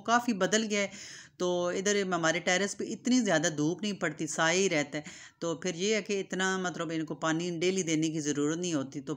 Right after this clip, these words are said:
फिर पानी देने के बाद मैंने कहा चले साथ ही टेरेस की भी वाइपर लगा दूँ। अभी हेल्पर ने आना था, उन्होंने, ए, सफाइयाँ वगैरह करनी थी, लेकिन यहाँ पे काफ़ी पानी इकट्ठा हो गया था। तो मैंने कहा ये फिर सारे पानी वाले जो पाँव हैं तो फिर ये अंदर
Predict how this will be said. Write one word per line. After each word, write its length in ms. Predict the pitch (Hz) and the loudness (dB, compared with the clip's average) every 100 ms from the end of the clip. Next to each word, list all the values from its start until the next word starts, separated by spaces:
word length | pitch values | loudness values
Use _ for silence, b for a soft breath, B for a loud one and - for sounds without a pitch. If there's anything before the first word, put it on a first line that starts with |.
| 185 | -4
फिर 160 | 185 175 - | -4 -4 -2
पानी 220 | 175 202 | 0 0
देने 260 | 214 190 190 | 0 -2 -2
के 80 | 190 | -2
बाद 180 | 175 170 | -2 -2
मैंने 220 | 170 170 | -2 -4
कहा 140 | 170 | -4
चले 220 | 160 165 170 | -4 -4 -4
साथ 320 | - 165 180 | 0 0 0
ही 40 | |
टेरेस 360 | 180 170 165 185 | -2 -2 -2 -2
की 160 | - 196 | -4 -4
भी 460 | 175 175 165 160 | -4 -4 -4 -2
वाइपर 360 | 151 156 156 202 | 0 0 0 -2
लगा 280 | 208 180 175 | -2 0 0
दूँ। 180 | 175 180 | 0 -6
अभी 180 | 175 175 | -4 -2
हेल्पर 320 | 160 156 226 | -2 0 0
ने 120 | 240 | 2
आना 260 | 220 196 214 | 2 2 0
था, 200 | 208 202 | -2 -2
उन्होंने, 360 | 196 202 208 196 - B B B B | -2 -2 -4 -4 -8 B B B B
ए, 120 | 196 185 | 0 0
सफाइयाँ 380 | 170 190 202 220 | 2 2 2 2
वगैरह 260 | 196 175 | 4 2
करनी 280 | 175 165 175 | 2 0 0
थी, 140 | 175 170 | -4 -4
लेकिन 220 | 175 202 | -4 -2
यहाँ 180 | 170 170 | 0 2
पे 120 | 196 196 | 0 -2
काफ़ी 480 | 226 240 240 247 254 262 | 2 2 2 2 2 2
पानी 320 | 220 202 220 208 | 0 2 0 0
इकट्ठा 300 | 190 190 208 | -2 0 0
हो 120 | 180 | 0
गया 160 | 175 | 0
था। 140 | 190 190 | 0 -2
तो 120 | 190 | -2
मैंने 220 | 180 190 | -2 -2
कहा 140 | 185 185 | -2 -2
ये 140 | 180 175 | -2 -4
फिर 120 | 185 170 | -4 -2
सारे 300 | 185 175 196 - | 2 2 2 2
पानी 260 | 175 180 | 0 0
वाले 220 | 196 180 170 | -2 -2 -2
जो 180 | 165 165 160 156 - | -4 -2 -2 -2 -2
पाँव 200 | 165 185 | -2 -2
हैं 120 | 170 | -4
तो 100 | 170 | -6
फिर 160 | 156 170 | -6 -6
ये 140 | 160 165 | -4 -4
अंदर 300 | 165 160 | -2 0